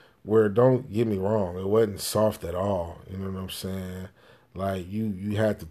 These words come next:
throw hands or, you know what I'm saying, you was, you know,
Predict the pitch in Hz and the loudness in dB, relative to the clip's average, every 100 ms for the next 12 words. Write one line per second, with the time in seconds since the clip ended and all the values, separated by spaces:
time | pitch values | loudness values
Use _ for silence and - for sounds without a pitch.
0 | - 110 107 117 123 123 123 101 90 90 | -2 2 4 4 6 6 4 2 -4 -6
1 | - 98 104 98 98 95 - 104 104 101 | -10 -6 -4 -4 -4 -6 -6 -4 -2 -2
2 | 101 95 90 - _ - - _ _ - | -4 -6 -10 -14 _ -20 -20 _ _ -2
3 | 123 113 110 113 | 2 4 4 0